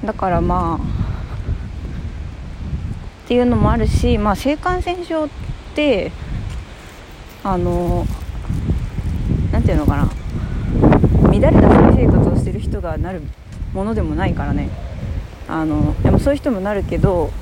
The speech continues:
てか誰でもなるので、<laughs> 例えば一人しか彼氏がい-、一人しか彼氏がいないっていうか、一人しか、あの、セックスする人がいない人でも性感染症になることはありますし、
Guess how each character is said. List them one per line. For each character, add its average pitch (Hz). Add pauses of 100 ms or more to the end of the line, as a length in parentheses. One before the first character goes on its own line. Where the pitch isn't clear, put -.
(800)
て -
か 196
誰 214
で 277
も 294
な 285
る 208
の -
で、 -
<laughs> -
例 240
え -
ば 190
一 -
人 -
し -
か 170
彼 -
氏 -
が -
い-、 - (100)
一 -
人 -
し -
か -
彼 -
氏 -
が -
い -
な -
い -
っ -
て -
い -
う -
か、 -
一 247
人 226
し -
か、 185 (560)
あ 175
の、 170
セ -
ッ -
ク -
ス -
す -
る -
人 -
が 156 (260)
い -
な 185
い 175
人 -
で 254
も 277
性 196
感 185
染 -
症 185
に 180
な 185
る -
こ -
と -
は 160
あ -
り -
ま -
す - (120)
し、 -